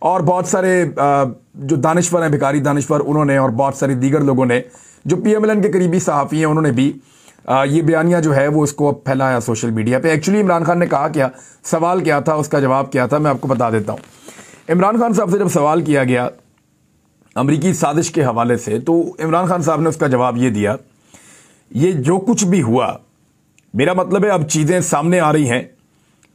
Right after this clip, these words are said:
ये अमरीका नहीं था, यानी इब्तदाई तौर पर अमरीका की जानिब से मुझे हटाने का मुतालबा नहीं किया गया था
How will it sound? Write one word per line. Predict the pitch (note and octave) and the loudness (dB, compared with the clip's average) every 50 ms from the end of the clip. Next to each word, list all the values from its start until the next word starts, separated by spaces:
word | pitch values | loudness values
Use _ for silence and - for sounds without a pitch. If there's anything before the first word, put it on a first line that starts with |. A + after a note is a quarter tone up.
| - - | -4 0
ये | B2 D#3 F#3+ G3+ G#3+ A3 G#3 - | 2 2 4 2 2 2 0 0
अमरीका | D#3 D#3+ D#3+ F#3+ G#3 - A#3 - | 0 2 2 2 2 0 0 0
नहीं | G3+ G3 F#3+ D#3 - | 0 2 0 0 -2
था, | - - - - - _ _ _ _ _ _ _ _ _ _ _ _ _ _ _ - | -4 -8 -10 -12 -12 _ _ _ _ _ _ _ _ _ _ _ _ _ _ _ -2
यानी | B2+ D3+ F3 F#3 G3+ | 0 0 2 2 0
इब्तदाई | G3+ G3 F3 - - F3 D3 C3+ D#3+ F#3+ A3+ A3 | 0 0 -2 -2 0 -2 0 0 2 0 0 0
तौर | - G3+ E3 D3 C3 G#2+ | 0 0 0 0 0 -2
पर | - - C#3 D3+ F3 F3+ E3+ - _ _ _ _ _ _ _ _ _ _ _ _ _ _ _ _ _ _ - | -2 -2 0 0 0 -2 -6 -12 _ _ _ _ _ _ _ _ _ _ _ _ _ _ _ _ _ _ -4
अमरीका | - C3 D3 F3 G#3 F#3 - A3 | -4 0 0 0 2 2 0 0
की | G#3 G3+ | 2 2
जानिब | D3 E3 E3 F3+ E3+ | 2 2 2 2 0
से | E3+ - G#3 | 0 0 0
मुझे | F3+ E3+ E3 F3+ | 0 2 2 2
हटाने | D3+ D3 B2+ D#3 D3+ D#3+ F3+ | 0 0 0 -2 0 0 0
का | F3+ G3 | 0 0
मुतालबा | F3+ E3 C3 D#3 C#3+ C#3+ D3 D3+ G3 | 0 0 0 0 0 0 0 -2 -2
नहीं | F#3+ D3 C3+ C3+ C#3 F#3 G3+ G3 | 0 0 0 2 2 2 2 0
किया | D3+ E3 F3 E3 D#3 D3 | 0 0 0 2 2 2
गया | C3+ C#3 C3 A#2+ A2+ | 2 2 0 0 -2
था | - - - - - | -6 -10 -12 -12 -12